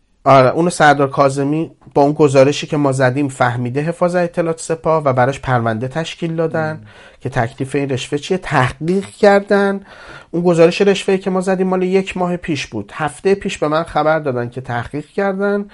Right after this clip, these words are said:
Speaker 1: و دیدن گزارش درسته، حسابا رو هم بررسی کردن، روابطش هم بررسی کردن، دیدن حسابا همه چی درسته، رشوه رو گرفته صد هزار یورو رو و گزارش شما صحیح بوده.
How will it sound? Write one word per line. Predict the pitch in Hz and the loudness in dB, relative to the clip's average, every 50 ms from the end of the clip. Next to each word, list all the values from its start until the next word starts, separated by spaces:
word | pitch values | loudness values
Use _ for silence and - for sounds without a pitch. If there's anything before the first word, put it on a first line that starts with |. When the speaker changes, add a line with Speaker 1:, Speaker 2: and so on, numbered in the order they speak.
| - - - - - - _ - 151 147 | -20 -20 -20 -20 -20 -20 _ -12 -2 2
Speaker 1:
و | 147 143 | 2 2
دیدن | 143 139 139 139 151 156 151 135 | 2 2 0 0 2 0 0 0
گزارش | 139 135 123 131 127 135 156 160 | 0 0 2 2 2 2 0 -2
درسته، | - - 147 135 143 156 - - - - 185 190 | -2 -2 0 2 2 0 0 -4 -6 -4 -4 -4
حسابا | 175 160 139 - - 139 135 143 | -4 -4 -4 -2 -2 0 2 2
رو | 139 139 | 2 2
هم | 135 127 | 0 0
بررسی | 120 120 117 110 117 110 - - 143 | 0 0 0 0 -4 -6 -8 -10 -12
کردن، | 143 - 165 160 160 160 160 170 165 165 160 | -8 -6 -4 -4 -4 -4 -4 -4 -4 -4 -2
روابطش | 143 123 117 117 117 120 135 131 - 131 - | 0 0 0 0 -2 -2 -4 -4 -6 -8 -6
هم | 127 117 117 | -6 -6 -4
بررسی | 113 117 113 107 110 - - - | -4 -4 -4 -4 -8 -10 -12 -12
کردن، | 135 - 170 175 175 170 | -8 -6 -4 -4 -4 -4
دیدن | 151 135 131 143 143 135 | -6 -6 -6 -4 -6 -6
حسابا | 127 - - 135 127 135 139 127 | -8 -6 -4 -4 -2 -2 -4 -4
همه | 127 131 131 131 135 | -2 -4 -2 -2 -4
چی | 131 - 143 | -6 -6 -4
درسته، | 131 131 123 135 147 - - - 170 170 | -2 -2 0 -2 -2 -4 -6 -6 -4 -2
رشوه | 151 127 - - - 131 | -2 -4 -4 -4 -2 -2
رو | 127 127 | 0 -2
گرفته | 113 107 113 110 107 101 - - 135 | -2 -2 -2 -2 -4 -6 -6 -10 -12
صد | 127 - 165 170 180 | -6 -6 -6 -4 -4
هزار | 180 175 185 185 175 | -6 -6 -6 -4 -4
یورو | 180 180 180 185 185 | -2 -2 -2 -2 -2
رو | 175 185 185 190 185 - - - - - - _ | -2 -2 -4 -4 -6 -10 -16 -20 -20 -20 -12 _
و | - 131 | -4 -2
گزارش | 127 135 131 120 127 123 135 139 - - | 0 0 2 4 4 2 2 0 -2 -6
شما | 127 - 127 117 117 123 | -6 -4 -4 -2 -2 -2
صحیح | 110 - - 107 104 101 135 139 - | -4 -2 -2 -2 -2 0 -2 -4 -4
بوده. | - 170 180 190 180 196 190 196 190 190 | -4 -4 -2 0 2 2 2 2 2 -2